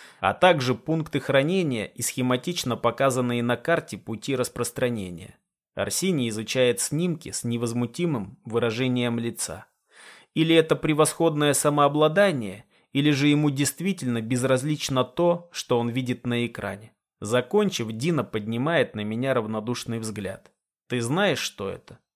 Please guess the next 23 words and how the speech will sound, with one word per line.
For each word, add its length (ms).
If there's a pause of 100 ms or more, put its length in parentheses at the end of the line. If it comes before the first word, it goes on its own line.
(120)
напряжённо 640
спрашиваю 720
я. 240 (220)
«Разумеется», — 920 (220)
характерным 760
движением 640
головы 400
подтверждает 840
ответ 400
Арсини. 500 (640)
«Проект 420
был 240
передан 540
Лайтвуду 560
пару 400
лет 280
назад, 520 (140)
или 180
чуть 300
меньше. 500 (420)
Бизнес 640
есть 280
бизнес, 600